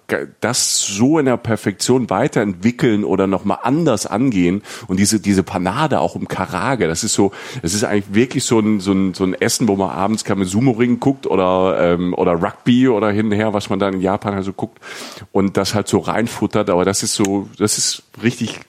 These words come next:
so, so handfestes Essen.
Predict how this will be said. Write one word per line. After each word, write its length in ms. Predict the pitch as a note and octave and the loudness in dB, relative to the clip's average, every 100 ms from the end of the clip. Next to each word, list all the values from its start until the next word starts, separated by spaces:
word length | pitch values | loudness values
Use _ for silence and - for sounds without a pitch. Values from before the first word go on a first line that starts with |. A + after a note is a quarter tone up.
| _ - | _ -2
so, 300 | G#2+ G#2+ A2+ - - | 2 2 0 -4 -6
so 380 | - A2 G#2 F2 | 0 2 2 -2
handfestes 680 | - C#3 E3+ - A#2+ - F#2+ | -2 -2 0 0 0 0 0
Essen. 320 | - - - | -2 -4 -10